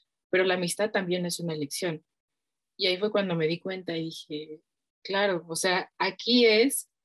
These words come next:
justo, eh, y bueno, eso ya es como más conociéndote mejor, ¿no? Y a lo mejor me voy a ve-, ventilar mucho de, de, de mi, de mi vida aquí, o sea, como de mi inconsciente, por así decirlo.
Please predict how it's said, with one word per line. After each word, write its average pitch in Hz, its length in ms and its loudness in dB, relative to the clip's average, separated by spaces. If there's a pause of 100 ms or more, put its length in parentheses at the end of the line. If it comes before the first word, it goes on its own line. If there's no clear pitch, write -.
(720)
justo, 247 800 -2 (200)
eh, 147 580 4 (580)
y 190 60 2
bueno, 202 220 4
eso 214 120 4
ya 214 160 4
es 214 140 -2
como 208 220 -2
más 156 200 -2
conociéndote 160 640 -4
mejor, 143 320 -4
¿no? 170 100 -8
Y 190 60 -2
a 160 60 0
lo 151 100 2
mejor 160 260 -6
me 180 100 0
voy 180 180 6
a 170 80 4
ve-, 165 200 2
ventilar 175 540 0
mucho 175 320 -6
de, 196 120 2
de, 220 440 2 (520)
de 190 240 2
mi, 175 520 0
de 185 160 2
mi 180 140 -2
vida 196 280 2
aquí, 196 440 -4
o 208 100 -2
sea, 185 160 -4
como 160 280 -2
de 151 420 2
mi 170 160 -4
inconsciente, 170 880 -4
por 156 180 -6
así 165 160 -8
decirlo. 160 540 -6